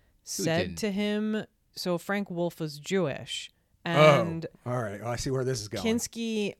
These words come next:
Speaker 2: insulted Frank Wolf and said, "I don't wanna work with any dirty Jews." And for those of you who don't know Kinski's history, he, he was a terrible person, which is
Speaker 1: Yeah.
Speaker 2: a subject for another day. Because
Speaker 1: An
Speaker 2: I
Speaker 1: absolute fucking nightmare,
Speaker 2: Yeah,
Speaker 1: man.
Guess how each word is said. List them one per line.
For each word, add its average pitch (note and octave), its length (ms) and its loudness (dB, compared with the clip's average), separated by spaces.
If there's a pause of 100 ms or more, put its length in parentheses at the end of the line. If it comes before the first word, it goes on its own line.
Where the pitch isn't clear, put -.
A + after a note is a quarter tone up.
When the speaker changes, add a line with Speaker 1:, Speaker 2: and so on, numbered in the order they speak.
(120)
Speaker 2:
insulted F#3 800 0
Frank E3+ 320 -2
Wolf D#3+ 340 -2
and D#3 160 -6
said, D#3 400 0
"I E3 140 -2
don't E3 160 0
wanna E3 180 0
work D3+ 260 -2
with F3 140 -4
any D#3 180 -2
dirty D3 360 -2
Jews." C#3 720 -6 (480)
And E3+ 520 -2
for G3+ 200 -4
those A3+ 180 0
of C4 100 0
you A#3+ 160 2
who G#3 140 2
don't F3 360 0
know D#3+ 200 0
Kinski's D#3 720 -6
history, C#3+ 680 -4
he, E3 420 -6 (600)
he B3 200 -2
was A#3+ 160 -2
a A3 40 -4
terrible G3 360 0
person, D#3 480 -6
which D3 160 -6
is D#3 80 -2
Speaker 1:
Yeah. E3+ 80 -2
Speaker 2:
a - 20 -4
subject F#3 460 -2
for E3 180 -4
another D3+ 340 -4
day. C#3 320 -4
Because C#3 200 -4
Speaker 1:
An G#2+ 160 0
Speaker 2:
I D3+ 80 -2
Speaker 1:
absolute G2 260 -6
fucking E2+ 420 -8
nightmare, F2 360 -6
Speaker 2:
Yeah, D3 220 -2
Speaker 1:
man. - 300 -4